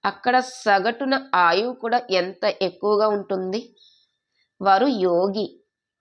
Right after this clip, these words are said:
ఇక్కడ ఉన్నవారందరూ భోగి. వారు పావనులు, వీరు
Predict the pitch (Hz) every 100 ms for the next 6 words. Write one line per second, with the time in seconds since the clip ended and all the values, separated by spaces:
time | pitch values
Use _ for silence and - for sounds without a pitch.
0 | _ _ _ _ _ - 220 254 247 196
1 | 202 220 233 226 226 254 302 214 175 180
2 | 196 202 190 - _ _ _ _ _ _
3 | _ _ _ 185 190 202 262 - 190 165
4 | 170 196 208 175 - _ _ _ _ _
5 | - 175 202 208